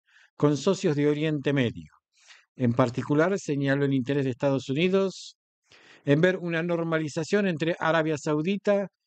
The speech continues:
e Israel, que esté ligada a un progreso político significativo para los palestinos. Sullivan también reconoció las diferencias de opiniones existentes en este tema,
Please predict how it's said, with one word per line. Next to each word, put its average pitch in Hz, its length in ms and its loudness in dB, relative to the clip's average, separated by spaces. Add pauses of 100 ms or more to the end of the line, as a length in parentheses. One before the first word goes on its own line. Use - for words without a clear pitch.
(120)
e 139 140 2
Israel, 143 680 0 (1800)
que - 80 0
esté 139 240 2
ligada 190 400 0
a 165 140 -4
un 170 200 -2
progreso 165 520 0
político 165 440 -2
significativo 180 800 -2
para 143 160 0
los 127 200 -2
palestinos. 95 840 -6 (1600)
Sullivan 202 480 2
también 180 380 -2
reconoció 165 580 -2
las 180 140 0
diferencias 165 560 -2
de 165 80 0
opiniones 165 480 -2
existentes 165 840 -2 (320)
en 151 160 2
este 180 280 0
tema, 120 380 -2